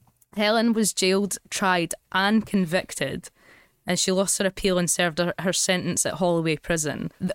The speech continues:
this is so funny. For my research, I had to keep it in. So she's at Holloway Prison. She failed to foresee a rocket strike on the prison in the summer of nineteen forty-four. <laughs> But she did escape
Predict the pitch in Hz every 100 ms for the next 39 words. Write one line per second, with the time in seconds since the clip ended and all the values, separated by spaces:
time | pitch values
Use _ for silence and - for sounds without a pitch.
0 | - 202 190 - 233 - - 208 202 -
1 | 180 165 - 170 170 160 165 - 156 -
2 | 147 156 - 165 - - 131 123 160 -
3 | 170 180 156 - 185 - 220 202 180 165
4 | - 165 139 - 170 - - 233 - 220
5 | 240 226 - - 247 - - 214 220 -
6 | 180 185 - 208 - - 165 156 - 180
7 | 180 - 180 165 165 147 151 160 - 170
8 | 170 156 156 151 156 160 - 160 - 156
9 | 135 - 156 135 101 190 - - - -
10 | - - 554 - 622 - - - _ _
11 | - - 135 - - - _ - - 294
12 | 311 - 240 247 269 294 269 254